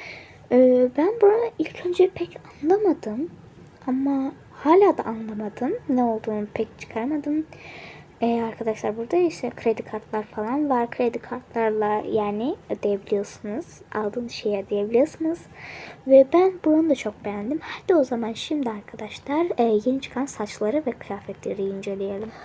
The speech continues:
Arkadaşlar eğer karakteriniz küçük biri ise saçlar böyle. Yani saçlar aslında büyük olanlar için de böyle. Karakteri büyük olanlar için de aslında saçlar böyle.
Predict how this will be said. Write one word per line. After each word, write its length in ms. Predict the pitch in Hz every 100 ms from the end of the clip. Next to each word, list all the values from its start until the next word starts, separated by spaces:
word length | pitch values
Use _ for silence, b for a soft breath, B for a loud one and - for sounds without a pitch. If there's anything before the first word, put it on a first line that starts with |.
| B B
Arkadaşlar 600 | 311 285 349 311 - 226 -
eğer 320 | - 403 370 -
karakteriniz 760 | 254 240 - 247 240 247 -
küçük 300 | - - 277 - -
biri 160 | 214 208
ise 480 | 202 - 233 320 381
saçlar 640 | - 233 - - 220 226 - -
böyle. 280 | 202 202 269
Yani 500 | 302 262 226 226 220
saçlar 540 | - - 277 - 349 359
aslında 380 | - - 277 294 -
büyük 300 | 262 254 254
olanlar 380 | 226 226 214 214
için 420 | 208 - - 196
de 160 | 190 180 -
böyle. 300 | 185 180 240
Karakteri 440 | - 208 208 214 208
büyük 220 | 226 220 220
olanlar 400 | 214 214 214 226
için 280 | - 214
de 60 | 214
aslında 360 | 214 - 226 214
saçlar 440 | - 220 - 214 208
böyle. 340 | 208 226 330